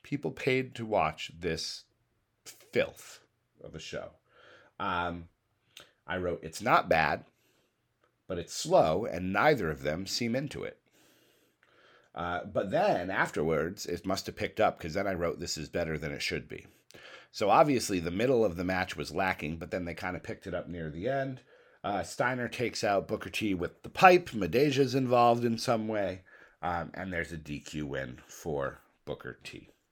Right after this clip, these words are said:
Uh, so an all right match. I did put this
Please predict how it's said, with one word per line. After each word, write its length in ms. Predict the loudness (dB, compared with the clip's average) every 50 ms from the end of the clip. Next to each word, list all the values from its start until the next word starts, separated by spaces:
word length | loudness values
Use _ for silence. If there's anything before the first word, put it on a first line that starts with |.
| _ _ _ _ -20 -20 -20 -20 -20 -20 -10 _
Uh, 300 | -2 0 0 2 0 0 -2 -4
so 320 | 0 4 4 4 4 2
an 160 | -2 -6 -8 -4 4
all 440 | 6 8 10 12 12 12 10 10 8
right 380 | 4 4 4 4 2 2 0 -4
match. 640 | -4 -2 0 0 0 -2 -4 -6 -10 -10 -10 -10 -12 -14 -18 -20 _ _ _ _ _ _ _ _ _ _ _ _ _ -20 -20 -20 -20 -20 -20 -20 -16 _
I 200 | -2 -2 0 0
did 480 | -2 -2 0 2 4 4 4 2 -2 -8
put 360 | 0 2 2 2 2 0 -4
this 420 | -4 -2 -2 -4 -4 -8 -14 -16